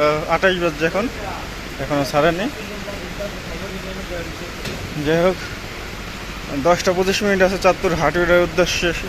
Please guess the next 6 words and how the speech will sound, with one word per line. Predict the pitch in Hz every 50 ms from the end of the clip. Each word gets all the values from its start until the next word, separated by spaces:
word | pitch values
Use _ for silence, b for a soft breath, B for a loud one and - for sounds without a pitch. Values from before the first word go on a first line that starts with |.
| - - - - - - - - - - - - - - - - - 147
উম, | 147 139 131 127 131 127 127 123 123 - - - - - -
স্বর্ণদ্বীপ | - 151 156 160 165 160 165 156 165 165
আট, | 180 175 - 160 143 131 127
and | 131 131 127 123 127 - 156 151
এগারোটা | 156 165 170 170 165 160
পাঁচচল্লিশ | 165 165 - 180 180 175 165